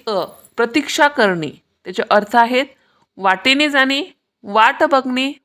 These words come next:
वाट लावणे. उत्तर आहे वाट बघणे. प्रतीक्षा करणे, वाट बघणे, म्हणून वाट बघणे हा शब्द त्या चौकटीमध्ये लिहायचा आहे.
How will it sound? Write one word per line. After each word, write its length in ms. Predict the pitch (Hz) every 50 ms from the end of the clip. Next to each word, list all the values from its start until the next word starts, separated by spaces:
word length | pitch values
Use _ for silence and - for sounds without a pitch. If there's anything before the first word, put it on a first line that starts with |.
| _
वाट 320 | - 214 220 226 226 226 240
लावणे. 460 | 190 170 165 165 156 156 143 - _ _ _ _ _ _ _ _ _ _ _ _ _ _
उत्तर 380 | - 208 202 208 - 208 208 202
आहे 260 | 196 202 214 254 294 539 - _ _ _ _ _ _
वाट 300 | - 185 202 185 185 185
बघणे. 380 | 170 170 170 156 170 160 151 - - _ _ _ _ _
प्रतीक्षा 440 | - 180 - - 202 196 - 220 208
करणे, 340 | 202 - 226 226 247 285 285 - -
वाट 320 | 180 185 208 233 247 -
बघणे, 340 | 180 180 175 170 170 160 156
म्हणून 240 | 170 185 190 185 175
वाट 240 | 185 185 202 202
बघणे 280 | 196 214 220 214 220 233
हा 160 | 226 226 214 208
शब्द 240 | - 214 196 196 247
त्या 120 | 269 277
चौकटीमध्ये 640 | 277 - 220 196 196 - 190 - 185 180 180 202 254
लिहायचा 460 | 415 427 392 294 226 214 196 - - 165
आहे. 200 | 160 156 170